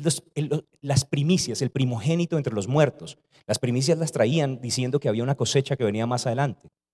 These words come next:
Entonces Jesús resucitó diciendo que va a haber una cosecha de resurrecciones. Una cosecha de personas que van a ser transformadas, una prese-, cosecha de personas que van a recibir un cuerpo glorificado, inmortal, incorruptible.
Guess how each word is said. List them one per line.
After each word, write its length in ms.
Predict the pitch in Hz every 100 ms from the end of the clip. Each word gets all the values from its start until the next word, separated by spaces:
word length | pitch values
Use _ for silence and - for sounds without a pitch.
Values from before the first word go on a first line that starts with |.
| _ _ -
Entonces 220 | - 147
Jesús 400 | - - - 202
resucitó 540 | 214 196 156 151 165 165
diciendo 320 | 117 131 139
que 80 | 139
va 60 |
a 20 |
haber 100 | 120
una 160 | 135 135
cosecha 460 | 131 - 143 - 123
de 20 |
resurrecciones. 720 | 107 - 90 - 87 73 - _ _ _ _ _ _ -
Una 200 | 131 147
cosecha 380 | 151 143 135
de 20 | 139
personas 500 | 123 - 143 139 135
que 80 |
van 140 | 120 117
a 40 |
ser 180 | 131 127
transformadas, 680 | 127 131 127 117 131 110 127
una 120 | 123
prese-, 320 | 127 - 127
cosecha 540 | 135 123 110 139 127
de 20 | 160
personas 360 | - 139 131
que 80 | 143
van 100 | 123
a 40 |
recibir 340 | 123 139 113 120
un 80 | 131
cuerpo 340 | 147 139 143
glorificado, 800 | 123 123 117 - - 135 147 101 - -
inmortal, 720 | - 156 127 107 - 143 139 -
incorruptible. 840 | 147 143 127 120 - 165 120 82